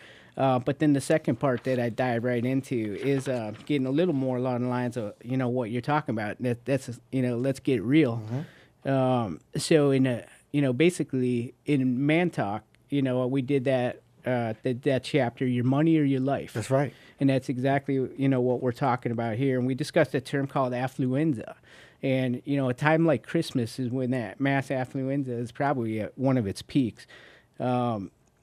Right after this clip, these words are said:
Speaker 1: so it's that, and what affluenza is, is that, that mental dysfunction that's created, um, by us wanting to, uh, keep up with the Joneses and living in this such marketing, um, orientated society that we do. So every commercial we look at,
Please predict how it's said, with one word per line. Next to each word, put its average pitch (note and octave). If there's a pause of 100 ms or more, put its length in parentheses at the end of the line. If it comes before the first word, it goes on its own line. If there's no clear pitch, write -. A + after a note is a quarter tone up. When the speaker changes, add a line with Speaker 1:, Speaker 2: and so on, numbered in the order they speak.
(240)
Speaker 1:
so D3
it's C3
that, C3
and D3
what D#3
affluenza D3+
is, C3
is G#2+
that, C3
that B2
mental C#3+
dysfunction C3+
that's A#2+
created, C3+ (360)
um, B2
by C#3
us C3
wanting C3+
to, A#2+ (440)
uh, A#2
keep D#3
up D3
with C#3+
the A#2+
Joneses C3
and A#2+
living C#3+
in A#2+
this A#2+
such -
marketing, B2+ (200)
um, A#2
orientated C3+
society C#3
that A#2
we A#2+
do. G3
So C3+
every D3
commercial C#3+
we C#3
look C3+
at, D3